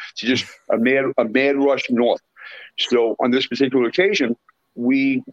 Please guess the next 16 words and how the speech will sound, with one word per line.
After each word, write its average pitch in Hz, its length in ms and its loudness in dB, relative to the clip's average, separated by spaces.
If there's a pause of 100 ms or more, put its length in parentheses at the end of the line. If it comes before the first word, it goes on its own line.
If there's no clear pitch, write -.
we 113 160 2
decided 123 420 0
to, 120 140 2
we 110 120 0
were 110 140 0
gonna 110 160 0
actually 131 320 -2 (1040)
mingle, 123 600 0
and 113 200 -2 (180)
we 101 120 -2
took, - 180 0 (460)
t-, - 200 -16
t-, - 120 2 (140)
took 143 160 0
our, 127 160 4 (180)
um, 110 160 0